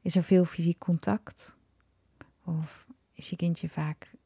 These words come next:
alleen en raak je je kindje weinig aan? Eigenlijk alleen bij verschonen en af en toe eventjes een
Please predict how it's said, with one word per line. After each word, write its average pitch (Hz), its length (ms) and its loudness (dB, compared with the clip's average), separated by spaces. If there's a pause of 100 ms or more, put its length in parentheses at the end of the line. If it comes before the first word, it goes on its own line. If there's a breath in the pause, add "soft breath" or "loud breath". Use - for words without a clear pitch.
alleen 165 640 0
en 165 80 -2
raak 156 220 -6
je 180 120 -6
je 170 80 -4
kindje 165 340 -2
weinig 170 340 2
aan? - 300 2
Eigenlijk - 420 -4
alleen 175 240 4
bij 170 160 2
verschonen 175 600 2
en 170 100 2
af 170 180 -2
en 175 60 4
toe 170 260 0 (920 loud breath)
eventjes 170 720 2
een 156 180 0